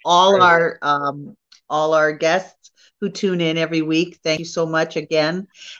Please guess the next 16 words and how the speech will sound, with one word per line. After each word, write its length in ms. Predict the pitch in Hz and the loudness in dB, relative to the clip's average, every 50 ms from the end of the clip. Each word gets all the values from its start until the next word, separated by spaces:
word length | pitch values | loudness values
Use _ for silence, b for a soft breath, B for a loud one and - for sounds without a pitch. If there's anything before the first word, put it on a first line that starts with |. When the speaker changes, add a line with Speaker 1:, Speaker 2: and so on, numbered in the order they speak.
| B _ | B _
Speaker 1:
And 300 | 160 160 160 160 156 156 | 0 2 2 2 2 2
enjoy 440 | 151 151 151 139 - 175 170 170 170 | 0 -2 -2 -4 -2 0 4 4 4
your 200 | 170 175 175 170 | 4 4 2 2
weekend, 520 | 160 160 160 160 160 - 170 156 156 160 | 0 0 0 -2 -2 -2 -2 -2 0 0
everybody. 460 | 160 151 156 156 151 151 151 151 147 - | 0 0 0 -2 -2 -2 -2 -2 -6 -8
Keep 340 | - - - 180 175 175 - - | -16 -8 -6 -6 -6 -6 -10 -14
safe. 640 | - - - 170 156 160 160 175 175 175 _ _ - _ | -14 -2 2 4 4 4 4 2 -2 -6 _ _ -18 _
It's 320 | - 160 151 147 - - - | -2 -2 -2 -2 -4 -12 -8
the 180 | 160 151 151 151 | -4 -2 0 0
end 140 | 151 160 175 | 0 0 -2
of 100 | 170 170 | -4 -4
September. 580 | - - 175 175 - - 165 165 160 160 165 160 | -8 -8 -10 -8 -4 -4 -2 0 2 0 2 2
We're 120 | 160 147 | 0 0
going 300 | - 156 151 156 160 165 | 0 0 0 0 0 -2
in 120 | 165 165 165 | -2 0 2
October. 880 | 160 165 165 - _ - - 170 165 160 156 165 160 160 165 165 - | 0 0 0 -4 _ -4 0 0 0 2 2 0 0 0 0 -2 -6